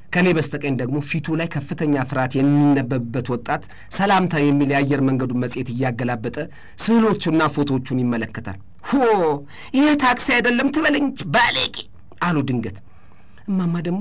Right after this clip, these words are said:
"አንድ ነገር ከያዝሽ አትለቂም እንዴ? በቃ እሺው።" በመሳሪያ የተቀነባበሩ ሙዚቃ ድንገት ቆመና ፊቱ የማይታይ ሰው መናገር ጀመረ። "የተከበራችሁ መንገደኞች እንደምን አደራችሁ? የኢትዮጵያ አየር መንገድ ነው።"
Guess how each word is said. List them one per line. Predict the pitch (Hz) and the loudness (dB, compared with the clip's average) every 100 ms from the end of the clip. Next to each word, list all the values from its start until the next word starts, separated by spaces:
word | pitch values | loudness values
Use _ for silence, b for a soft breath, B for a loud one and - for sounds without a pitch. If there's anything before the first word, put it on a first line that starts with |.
| 233 | -6
"አንድ | - - | -12 -4
ነገር | 269 233 240 | -2 0 -4
ከያዝሽ | 247 233 240 | -4 -6 -4
አትለቂም | 233 254 233 220 | -2 -2 -2 -2
እንዴ? | 151 | 0
በቃ | 262 294 - | 0 -2 -4
እሺው።" | - - 165 - b b b b b b - | -2 0 0 -4 b b b b b b -4
በመሳሪያ | 143 180 160 143 | -2 0 0 -2
የተቀነባበሩ | 143 - 127 120 120 120 | -4 -4 -4 -2 -2 -2
ሙዚቃ | 120 117 120 | -4 -4 -4
ድንገት | 117 175 147 131 | 2 4 2 0
ቆመና | - 117 113 135 190 b b b | -2 0 0 0 -4 b b b
ፊቱ | - 185 226 | -4 0 2
የማይታይ | 202 156 143 135 139 117 | 4 4 2 0 -4 -4
ሰው | 120 | -2
መናገር | 117 117 117 110 104 | 0 2 0 -4 -6
ጀመረ። | 110 107 90 - - b b b b - | -6 -6 -8 -14 -18 b b b b -4
"የተከበራችሁ | 135 143 139 165 151 156 151 147 | 0 0 0 -2 0 2 2 2
መንገደኞች | 143 147 139 143 147 143 | 0 2 2 2 2 0
እንደምን | 139 139 139 | 0 2 0
አደራችሁ? | 120 131 120 120 | 0 -2 -2 0
የኢትዮጵያ | 151 156 147 135 156 | 2 2 0 -2 2
አየር | 143 131 135 | 2 2 0
መንገድ | 131 123 120 | 0 0 -4
ነው።" | 98 | -6